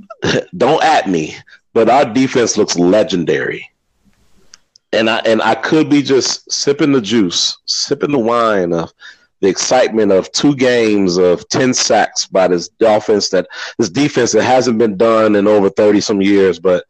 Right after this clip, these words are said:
man, that front four, like, if I was a safety out there, I'd get so many interceptions, man. Like, that ball, like, think about, think about the two quarterbacks that went up again that are both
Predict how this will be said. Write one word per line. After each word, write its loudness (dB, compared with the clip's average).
man, 0
that 2
front -2
four, 2
like, 2
if 2
I 2
was -2
a 0
safety 0
out 0
there, 2
I'd 2
get -2
so -2
many 2
interceptions, 0
man. 0
Like, -2
that 2
ball, 2
like, 0
think -2
about, 2
think 0
about 2
the -2
two 2
quarterbacks 2
that 2
went 2
up -2
again 0
that 2
are 2
both 0